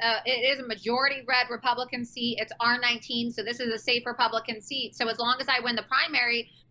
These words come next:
I'll be the next congresswoman in District eleven,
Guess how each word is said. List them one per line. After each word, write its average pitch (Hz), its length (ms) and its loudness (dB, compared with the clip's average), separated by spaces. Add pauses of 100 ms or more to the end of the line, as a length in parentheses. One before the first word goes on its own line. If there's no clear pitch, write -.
I'll 285 220 4
be 311 320 -2
the 277 100 0
next 294 300 0
congresswoman 285 720 0
in 254 80 -6
District 269 340 -2
eleven, 262 420 4